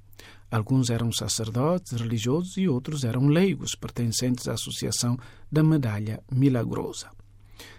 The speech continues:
Todos eles, recordou o Papa, foram assassinados por ódio à fé durante a perseguição religiosa do período da Guerra Civil Espanhola, entre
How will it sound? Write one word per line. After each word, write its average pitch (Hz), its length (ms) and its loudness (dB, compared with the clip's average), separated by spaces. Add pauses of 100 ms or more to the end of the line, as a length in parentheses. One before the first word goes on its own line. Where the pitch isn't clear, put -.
(100)
Todos 160 420 2
eles, 208 340 2
recordou 113 520 -2
o 117 40 -2
Papa, 156 380 -2 (220)
foram 165 360 4
assassinados 135 720 0
por - 200 -6
ódio 151 380 0
à 147 60 0
fé 160 320 0 (280)
durante 117 460 0
a 110 40 -2
perseguição 113 600 -4
religiosa 117 560 -2
do 113 100 -4
período 160 340 -2
da 147 100 0
Guerra 117 280 -2
Civil 113 360 -4
Espanhola, 123 600 0 (480)
entre 120 580 2